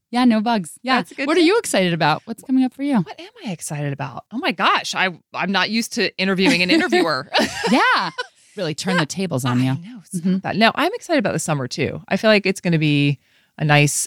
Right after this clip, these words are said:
Speaker 2: a good one in terms of weather and just, you
Speaker 1: Mm-hmm.
Speaker 2: know, I have some vacations planned. I'm going to visit, um, a friend who very graciously invited me to join them in Martha's Vineyard, where I have never been. I
Speaker 1: Ooh,
Speaker 2: know. It's so fancy.
Speaker 1: fancy.
Speaker 2: <laughs> I'm like,
Speaker 1: Yeah.
Speaker 2: when someone invites you to Martha's Vineyard,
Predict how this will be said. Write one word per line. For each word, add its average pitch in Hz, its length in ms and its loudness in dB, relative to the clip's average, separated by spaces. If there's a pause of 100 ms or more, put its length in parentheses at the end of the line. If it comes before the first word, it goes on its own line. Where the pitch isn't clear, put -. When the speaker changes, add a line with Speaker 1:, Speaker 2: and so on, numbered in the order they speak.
(120)
Speaker 2:
a 151 100 -2
good 147 180 2
one 135 200 6
in 127 120 2
terms 135 280 -2
of 143 100 -4
weather 226 340 4
and 196 140 2
just, 196 380 -8
you 190 80 -4
Speaker 1:
Mm-hmm. 185 80 0
Speaker 2:
know, 220 260 2
I 208 80 2
have 202 180 0
some 202 140 -4
vacations 220 460 0
planned. 214 240 4
I'm 185 80 4
going 156 220 4
to 139 220 6 (320)
visit, 147 360 4
um, 143 340 2
a - 60 -4
friend 156 280 4
who 135 360 0
very 170 180 6
graciously 147 340 0
invited 143 320 2
me 143 60 -2
to 135 80 0
join 139 220 2
them 135 100 2
in 131 80 2
Martha's 131 320 -2
Vineyard, 214 380 -2
where 156 120 -2
I 143 60 0
have 180 160 0
never 254 260 4
been. 196 160 2
I 160 140 2
Speaker 1:
Ooh, 156 80 2
Speaker 2:
know. 156 400 2
It's 143 120 -8
so 160 80 -4
fancy. 208 480 0
Speaker 1:
fancy. 165 340 2
Speaker 2:
<laughs> - 0 -
I'm 180 60 0
like, 185 80 2
Speaker 1:
Yeah. 226 320 0
Speaker 2:
when 196 100 -4
someone 294 220 -6
invites 285 320 -6
you 294 60 -8
to 254 40 -6
Martha's 208 320 -4
Vineyard, 165 260 -8